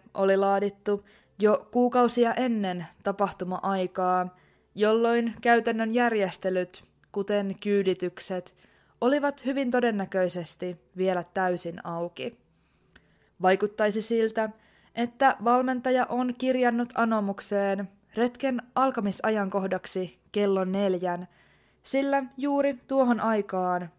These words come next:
painiottelu alkoi. Todellisuudessa tuohon neljältä alkaneeseen painiotteluun lähdettiin koululta jo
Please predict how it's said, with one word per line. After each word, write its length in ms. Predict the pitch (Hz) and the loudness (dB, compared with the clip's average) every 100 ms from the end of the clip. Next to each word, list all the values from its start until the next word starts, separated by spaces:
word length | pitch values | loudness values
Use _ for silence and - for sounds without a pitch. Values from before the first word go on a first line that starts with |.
| - | -4
painiottelu 800 | 214 202 185 185 175 - 156 156 | 0 0 -4 -10 -12 -12 -12 -8
alkoi. 600 | 165 160 165 - 87 117 208 _ _ _ _ _ _ _ _ _ | -6 -6 -8 -12 -12 -12 -14 _ _ _ _ _ _ _ _ _
Todellisuudessa 1000 | 185 190 190 202 214 202 208 - - 208 - _ _ _ - | 2 4 6 4 2 0 0 -4 -4 -4 -6 _ _ _ -2
tuohon 460 | 226 233 240 233 233 | 2 4 2 0 -2
neljältä 540 | 220 233 247 240 240 | 0 2 4 4 4
alkaneeseen 960 | 240 240 233 190 185 185 - 180 180 180 | 4 4 0 -4 -6 -6 -6 -4 -4 -2
painiotteluun 1080 | 214 208 196 - 190 - 185 175 180 175 185 _ _ _ - | 0 2 2 -2 -6 -4 -4 -2 0 0 -4 _ _ _ -2
lähdettiin 460 | 247 277 285 294 277 | 0 0 -4 -6 -2
koululta 640 | 277 269 240 220 220 208 196 _ | 2 4 2 2 0 -2 -6 _
jo 340 | 185 190 190 | -2 0 0